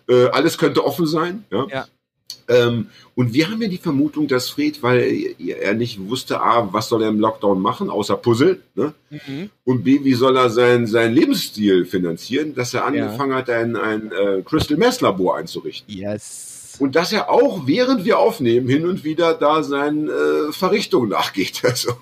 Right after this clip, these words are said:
Speaker 2: Ja.
Speaker 1: ich hab gerade gelernt,
Speaker 2: Ja.
Speaker 1: dass eine klassische,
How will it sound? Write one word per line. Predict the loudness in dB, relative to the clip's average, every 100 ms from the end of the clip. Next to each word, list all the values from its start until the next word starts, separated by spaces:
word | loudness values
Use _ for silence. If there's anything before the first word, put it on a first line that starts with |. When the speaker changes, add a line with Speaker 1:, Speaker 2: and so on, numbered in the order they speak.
| -6
Speaker 2:
Ja. | -4 -2 -2
Speaker 1:
ich | -4
hab | -6
gerade | -2 0 0
gelernt, | 0 -2 -2 -4 -6 -12
Speaker 2:
Ja. | -14 -10
Speaker 1:
dass | -10 -10 -2
eine | 2 4 4 0 -10 _ _ _ _ _ -8
klassische, | -2 2 2 4 2 2 4 6 4 2